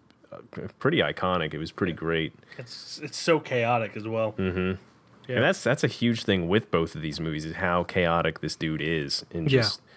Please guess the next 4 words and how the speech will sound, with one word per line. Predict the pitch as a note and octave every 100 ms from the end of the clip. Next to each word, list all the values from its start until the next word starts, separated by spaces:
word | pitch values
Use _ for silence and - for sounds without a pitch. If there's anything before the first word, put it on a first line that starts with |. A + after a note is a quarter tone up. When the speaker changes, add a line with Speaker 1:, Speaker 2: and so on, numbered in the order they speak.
| - - _ - - -
Speaker 1:
straight | G2 - - G#2 E2
clumsy | - G2+ F#2 F2+ F2+ F2 E2+ D#2+ C#2+
and | C#2 C#2+ - - - - _ _ -
absolute | F#2 F2+ - F2+ E2+